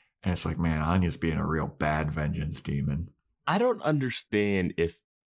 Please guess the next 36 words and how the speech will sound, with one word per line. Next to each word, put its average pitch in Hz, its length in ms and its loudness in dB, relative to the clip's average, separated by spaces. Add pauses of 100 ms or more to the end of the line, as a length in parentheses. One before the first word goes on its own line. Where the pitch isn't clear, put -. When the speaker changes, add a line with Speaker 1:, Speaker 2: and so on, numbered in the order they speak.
Speaker 2:
it 110 80 2
seems 220 220 4
like 202 140 4
being 120 200 4
a 92 60 6
vengeance 82 400 2
demon 107 180 2
is 85 80 0
just 80 180 -4
like, 78 220 -2
"Hey, 104 240 2
here's 101 200 4
a 85 40 2
thing 73 300 0
you 65 120 -2
have, 65 240 -4
but 67 140 -2
you 76 80 0
don't 78 140 0
have 67 120 -4
a 57 60 -10
quota." 67 540 -4
<laughs> - 840 -16
Like - 160 2
Speaker 1:
This - 280 4
is 190 140 0
what 127 220 4
I 98 180 8
was 95 260 4
thinking 85 360 -2
about 78 420 -2 (540)
after 82 320 0
watching 80 400 0
this - 180 -2
episode, - 540 -4
Speaker 2:
Mm-hmm. 71 200 -8